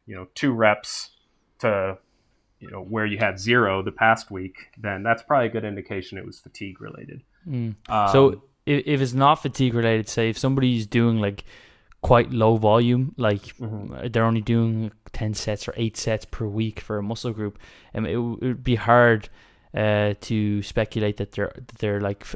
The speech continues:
Speaker 2: uh, fatigued or it's residual fatigue. So i-, if they were plateauing at that stage, uh, would the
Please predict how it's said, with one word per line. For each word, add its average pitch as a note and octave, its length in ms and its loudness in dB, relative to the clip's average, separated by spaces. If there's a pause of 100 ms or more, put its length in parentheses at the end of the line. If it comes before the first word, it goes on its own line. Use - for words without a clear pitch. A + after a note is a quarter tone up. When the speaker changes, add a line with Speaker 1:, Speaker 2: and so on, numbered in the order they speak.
Speaker 2:
uh, A2 180 -8
fatigued A2+ 580 -2
or G#2 100 0
it's G#2 140 -6
residual A2 400 -2
fatigue. A#2 520 -2 (300)
So A#2+ 360 4 (320)
i-, - 160 -18
if C#3+ 420 4
they C3+ 120 8
were B2+ 140 6
plateauing C3+ 640 4
at A2 80 0
that A2+ 220 2
stage, B2+ 520 4 (380)
uh, B2 260 0
would B2 440 6
the E3+ 320 2